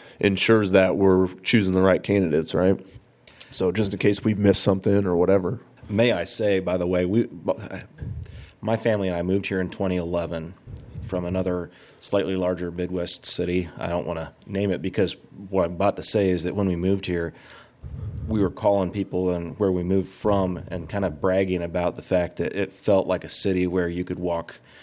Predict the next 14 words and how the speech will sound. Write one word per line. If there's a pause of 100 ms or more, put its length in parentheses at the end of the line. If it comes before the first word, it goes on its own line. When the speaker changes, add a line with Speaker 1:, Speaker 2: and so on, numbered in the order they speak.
(180)
Speaker 2:
in
just
about
any (480)
neighborhood (180)
with
your
kids
at
night
and
not
be
worried.